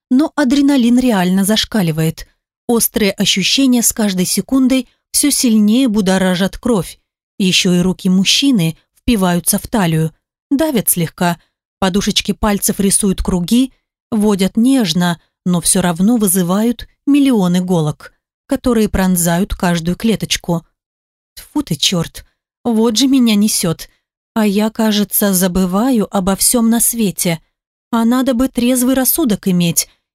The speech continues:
именно сейчас, иначе уже остановиться будет поздно. Хотя, чего себе врать-то? Я не хочу, чтобы бес останавливался. «Я вроде согласия не давала»,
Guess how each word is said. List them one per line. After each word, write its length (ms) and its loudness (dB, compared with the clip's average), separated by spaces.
именно 400 2
сейчас, 680 -2
иначе 720 0
уже 240 0
остановиться 720 0
будет 380 -2
поздно. 520 0
Хотя, 500 -2
чего 280 0
себе 300 0
врать-то? 600 -2
Я 200 2
не 140 2
хочу, 560 -2
чтобы 360 0
бес 380 0
останавливался. 1080 0
«Я 220 2
вроде 480 0
согласия 680 0
не 160 4
давала», 600 0